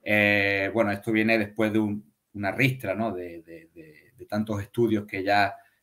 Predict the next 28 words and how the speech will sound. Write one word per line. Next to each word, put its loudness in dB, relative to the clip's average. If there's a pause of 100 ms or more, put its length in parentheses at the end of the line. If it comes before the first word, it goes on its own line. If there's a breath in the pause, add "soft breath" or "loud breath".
lleva 4
hecho -2
Inmunotech, 4
¿no? -6
en, -10
en, -20 (920)
en -18
enfermedades 0
tan, -6 (500)
tan -6
importantes. 0
Bueno, 2
hace -4
poco -2
salió 0
la 2
patente -2
del -2
autismo, 2 (340)
eh, 0
y 0
bueno, 2
en -4
las 0
universidades -4
de, -4 (580)
de -6
McGill, 4